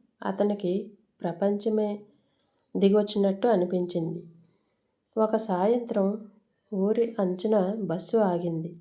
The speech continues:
ఆ బస్సులోంచి దిగింది అర్జున్. సీత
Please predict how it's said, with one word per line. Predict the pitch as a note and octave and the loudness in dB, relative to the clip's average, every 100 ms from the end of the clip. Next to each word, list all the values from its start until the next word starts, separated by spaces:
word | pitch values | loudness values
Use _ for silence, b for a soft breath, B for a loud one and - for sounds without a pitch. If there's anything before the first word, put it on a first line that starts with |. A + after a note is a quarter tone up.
| - _ _ _ _ - | -20 _ _ _ _ 0
ఆ | G#3+ | 2
బస్సులోంచి | G3+ F3 - G#3+ A#3 A#3+ A#3 | 2 0 -2 -2 0 0 -4
దిగింది | F#3+ F#3 G3 G3 A#3 | -2 0 0 0 0
అర్జున్. | F3+ D#3+ - E3+ E3 - _ _ _ _ _ _ _ _ _ | 0 -4 -6 -6 -8 -20 _ _ _ _ _ _ _ _ _
సీత | - G#3+ A3+ | -4 2 4